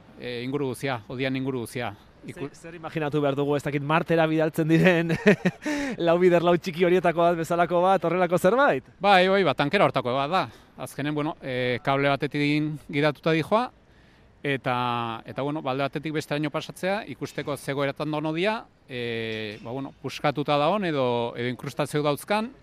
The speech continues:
Speaker 1: ze hain, eh, hainbesteko adina duen hodi bat, ba, ba, normal neoten da erdoia izaten du barrun, eta,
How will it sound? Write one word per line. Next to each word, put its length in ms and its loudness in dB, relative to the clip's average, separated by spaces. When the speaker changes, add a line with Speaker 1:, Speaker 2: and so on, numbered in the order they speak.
Speaker 1:
ze 800 -6
hain, 440 -2
eh, 540 -4
hainbesteko 400 -2
adina 220 0
duen 200 0
hodi 260 -2
bat, 140 -2
ba, 380 -2
ba, 100 -8
normal 320 -6
neoten 260 -6
da 360 -4
erdoia 1040 0
izaten 380 -6
du 80 -2
barrun, 420 2
eta, 540 -2